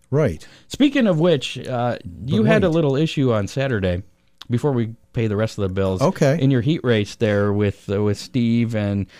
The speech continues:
Speaker 2: and another driver that tried to make it four wide and ended up with you and Steve, uh, wrecking. And,
Speaker 1: Yeah.
Speaker 2: and I, it looked like you were showing your appreciation to a particular driver.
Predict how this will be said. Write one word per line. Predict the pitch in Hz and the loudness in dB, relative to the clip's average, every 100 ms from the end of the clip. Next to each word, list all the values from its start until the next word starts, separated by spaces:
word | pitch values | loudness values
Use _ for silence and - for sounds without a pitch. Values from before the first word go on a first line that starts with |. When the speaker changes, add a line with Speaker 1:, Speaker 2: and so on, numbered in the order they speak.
| - - | -20 -6
Speaker 2:
and | 110 | -2
another | 113 135 151 | 2 4 4
driver | 143 117 98 101 104 117 - | 4 4 4 2 0 -2 -4
that | 107 | -4
tried | - 104 | -2 -2
to | 104 | 0
make | 104 98 | -2 -2
it | 101 | -6
four | - 123 120 | -4 -2 0
wide | 104 104 117 127 | 2 2 2 2
and | 110 98 - - - - | -2 -4 -6 -16 -20 -8
ended | 113 110 110 | -4 -2 -2
up | 107 | -2
with | 101 101 | -4 -2
you | 107 107 | 0 0
and | 98 | 0
Steve, | - - 104 101 101 | -2 -6 -4 -4 -4
uh, | 98 92 | -6 -6
wrecking. | 98 104 110 104 | -6 -4 -4 -2
And, | 98 92 110 | -2 -2 0
Speaker 1:
Yeah. | 135 127 120 | 2 4 2
Speaker 2:
and | 113 107 | 0 0
I, | 104 95 53 50 - - | 0 -2 -4 -10 -14 -8
it | 120 | -2
looked | 127 131 | 0 0
like | 135 120 | 0 0
you | 120 | 0
were | 117 110 - - | 0 0 -4 -8
showing | - 113 110 | -2 0 0
your | 110 | -2
appreciation | 98 120 104 113 117 - 123 | -2 -4 -2 -2 -2 -2 -4
to | - 123 120 117 110 | -2 -2 0 2 2
a | 107 95 | 0 -2
particular | - 113 117 117 120 117 110 - | -4 -4 -4 -4 -2 -2 -4 -8
driver. | 110 104 131 139 135 | -6 -4 -4 -4 -6